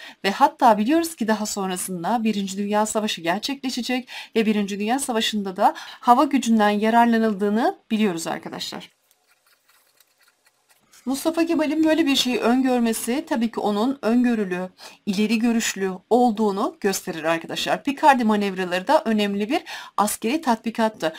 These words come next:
Bazen bunun tabii ki hangi alana girdiğini sorarlar. Picardy manevraları, e, askeri uçaklarla olan bir tatbik ol-, olduğu için askeri bir deneyimdir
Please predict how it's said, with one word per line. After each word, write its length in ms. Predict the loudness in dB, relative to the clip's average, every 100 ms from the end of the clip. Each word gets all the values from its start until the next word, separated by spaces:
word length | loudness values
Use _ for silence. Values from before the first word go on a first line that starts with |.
| 2
Bazen 420 | 6 6 6 2 2
bunun 180 | 0
tabii 300 | 0 -2 -4
ki 80 | -6
hangi 340 | -2 0 2 2
alana 240 | 2 2
girdiğini 460 | 0 -2 -2 -4 -4
sorarlar. 560 | -4 -2 0 0 0
Picardy 420 | -2 -2 0 2
manevraları, 680 | 2 2 2 -2 -6 -4 -4 -6 -16 -6 -2
e, 240 | 0 0
askeri 500 | -2 -2 -4 -2 -2
uçaklarla 600 | -2 -2 -2 0 0 0 0
olan 220 | 0 0
bir 160 | -2
tatbik 340 | -2 -6 -4 -4
ol-, 260 | -4 -4 -6
olduğu 300 | -2 -2 0
için 480 | -2 -2 -2 -4 -2
askeri 480 | -2 -2 -4 -4 0
bir 180 | -2 -2
deneyimdir 500 | -4 -4 -6 -6